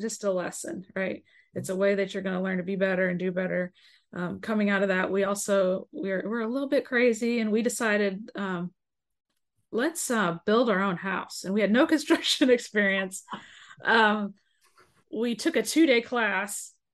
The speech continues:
Uh, we flew to Seattle and took a two-day class on log home building, and came home and spent three and a half years, uh, building a house with our kids. And that whole experience was so healing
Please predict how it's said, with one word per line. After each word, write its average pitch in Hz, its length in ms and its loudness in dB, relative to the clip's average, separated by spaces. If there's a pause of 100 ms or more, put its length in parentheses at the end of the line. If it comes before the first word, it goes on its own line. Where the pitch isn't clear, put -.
(100)
Uh, 180 300 -6
we 208 100 -2
flew 254 180 2
to 233 60 2
Seattle 202 340 2
and 175 60 -2
took 202 140 -8
a 202 80 -4
two-day 214 320 0
class 185 340 -6
on 185 140 -4
log 185 220 -4
home 185 160 -4
building, 180 400 -4 (420)
and 185 340 0
came 214 220 0
home 208 240 0
and 196 80 0
spent 214 300 -4
three 226 160 2
and 208 120 2
a - 20 0
half 196 180 -2
years, 185 640 0 (680)
uh, 175 360 -4 (440)
building 190 280 2
a 180 40 -4
house 185 280 -6
with 185 100 -6
our 175 100 -6
kids. - 440 -4
And 180 400 -4
that 240 380 2
whole 247 200 6
experience 220 720 -2
was 185 400 -4
so 208 720 0 (280)
healing 220 580 -2